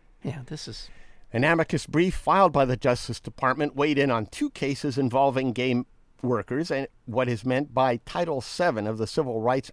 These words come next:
Speaker 2: Act of nineteen sixty-four, which bans discrimination because of sex. That's their words.
Speaker 1: Mm-hmm.
Speaker 2: The administration argued courts nationwide should stop reading the civil rights law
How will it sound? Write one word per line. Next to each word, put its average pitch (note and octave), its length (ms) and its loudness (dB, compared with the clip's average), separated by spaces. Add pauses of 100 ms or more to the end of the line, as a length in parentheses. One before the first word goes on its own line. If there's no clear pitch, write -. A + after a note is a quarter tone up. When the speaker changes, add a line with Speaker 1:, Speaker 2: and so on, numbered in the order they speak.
Speaker 2:
Act A#2 300 -2
of A2 100 -6
nineteen A#2 380 -2
sixty-four, B2+ 640 -2
which C3 280 -6
bans A#2+ 380 0
discrimination B2 880 -6 (320)
because G2+ 360 -12
of G2+ 100 -12
sex. - 520 0 (460)
That's - 260 -14
their A#2 300 -2 (380)
words. F#2+ 480 -8
Speaker 1:
Mm-hmm. B2+ 240 -14 (920)
Speaker 2:
The C#3 120 0
administration C3 720 0
argued B2+ 560 2
courts F3 360 -2
nationwide C3 960 2
should - 200 -12
stop G3+ 360 2
reading A#2+ 280 0
the A2+ 80 -2
civil B2 380 -2
rights A2+ 380 -2
law A2+ 320 2